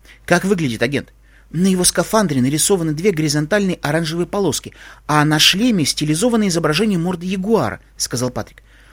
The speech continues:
«Как подойдёте, сразу назовите пароль и обязательно дождитесь отзыва. Пароль — «Тетриандрах».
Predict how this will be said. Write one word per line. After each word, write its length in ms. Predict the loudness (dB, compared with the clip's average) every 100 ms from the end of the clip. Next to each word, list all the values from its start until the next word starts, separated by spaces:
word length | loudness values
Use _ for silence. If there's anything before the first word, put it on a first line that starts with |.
| -20 -12
«Как 280 | 0 0 2
подойдёте, 580 | 0 2 2 0 -2 0
сразу 420 | 0 4 2 4
назовите 420 | 0 2 -2 -2
пароль 380 | -4 -4 -2 -2
и 60 | 0
обязательно 680 | 0 0 0 -2 -2 -2 0
дождитесь 480 | 0 -2 -6 -8 -4
отзыва. 360 | -4 -2 -6 -10 -20 -20 0
Пароль — 400 | 4 4 4 0 -16 -20 -2
«Тетриандрах». 880 | 2 2 4 4 4 2 -4 -10